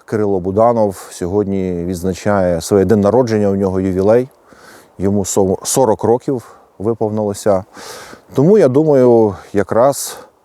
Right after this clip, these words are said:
зручна нагода поговорити про персону генерала Кирила Буданова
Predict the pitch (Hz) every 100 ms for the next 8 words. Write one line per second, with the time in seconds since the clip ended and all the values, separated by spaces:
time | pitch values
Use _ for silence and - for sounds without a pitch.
0 | _ - - - - - - - _ -
1 | 147 - 170 147 123 156 139 - 113 113
2 | 139 135 - 127 107 110 120 117 104 -
3 | 113 101 - 143 135 120 101 - 95 98
4 | 104 107 101 90 - - 101 95 90 95
5 | 107 110 104 101 95